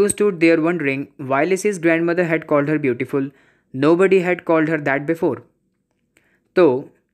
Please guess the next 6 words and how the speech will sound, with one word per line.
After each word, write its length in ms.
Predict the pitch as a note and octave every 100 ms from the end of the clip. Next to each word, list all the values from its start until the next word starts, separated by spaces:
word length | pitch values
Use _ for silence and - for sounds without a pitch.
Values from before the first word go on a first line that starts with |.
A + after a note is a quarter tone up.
| -
यहाँ 300 | C#3 D#3 G#3+
जू 200 | F3 F#3
ने 160 | D#3+ C3 D3 - _ -
ग्रैंडमदर 440 | C3+ C#3+ D#3+ F3+ G3
से 140 | F#3+
पूछा 400 | E3 C3 - C#3